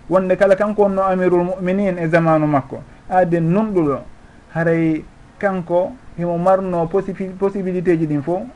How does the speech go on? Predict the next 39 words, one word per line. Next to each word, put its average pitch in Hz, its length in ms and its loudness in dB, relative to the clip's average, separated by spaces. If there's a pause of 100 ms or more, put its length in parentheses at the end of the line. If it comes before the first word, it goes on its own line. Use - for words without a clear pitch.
(180)
Ko 151 160 4
lanɗo, 175 320 4
kanko 190 240 0
woni 196 140 0
lanɗo 185 260 2
julɓe 170 280 2
ɓen, 147 140 -4
amirul 196 340 2
mu'minin. 185 600 -2 (200)
Kanko 196 220 0
wonno 190 240 4
khalifa 185 360 4
on 175 140 0
e 180 60 0
zamanu 175 360 4
makko. 151 380 -2 (320)
Kono 185 320 -2 (760)
himo 160 540 2
ruuɗino 175 500 0
aduna, 156 420 -2 (160)
o 143 60 -6
haajano 165 540 2
ka 151 140 2
hay 147 120 0
huunde 160 320 -2
e 156 40 -2
aduna. 147 380 0
Wonde 190 240 -2
kala 196 180 4
himo 185 180 4
wawno 170 320 6
heɓude. 135 400 -2 (420)
Haray 160 220 0
ko 160 120 -2
ɗum 170 140 0
waɗi 165 200 4
si 160 120 -6
tawi 151 460 0 (400)
on 170 360 0